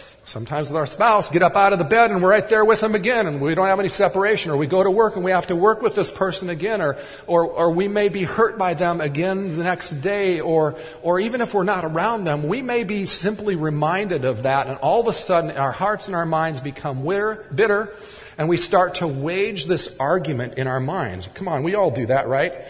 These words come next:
We have these arguments about how we were gonna tell people off, how we could have won the last argument we had better. We have all this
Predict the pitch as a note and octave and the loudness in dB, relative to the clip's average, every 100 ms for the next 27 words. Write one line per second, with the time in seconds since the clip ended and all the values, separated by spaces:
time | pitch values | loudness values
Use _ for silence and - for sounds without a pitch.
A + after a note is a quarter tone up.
0 | - - D#3 F3 D#3+ B2 C#3 D#3+ E3+ F3+ | -10 -2 4 4 2 2 4 4 4 -2
1 | F3+ D3+ C#3 B2+ D3 D#3 D#3+ D3 C3+ C3 | -2 0 0 2 0 2 0 0 -2 -4
2 | D#3+ D#3 - D#3 C#3+ C3+ C#3+ C#3+ - D3+ | -2 -2 -2 -4 -2 2 2 2 0 2
3 | D3 - F3+ C3+ B2+ C#3 D#3 C#3 B2 B2 | 0 0 0 0 0 -2 0 -2 0 2
4 | D3+ - E3 E3 D#3 D#3 D#3 C3+ D3 D3+ | 0 0 0 0 -2 -6 -6 -4 -2 -2
5 | C3+ D3 D#3 C#3+ C#3 D3 - D3 E3+ G3 | 0 2 2 0 0 -2 0 2 2 2
6 | F#3+ - | -2 -4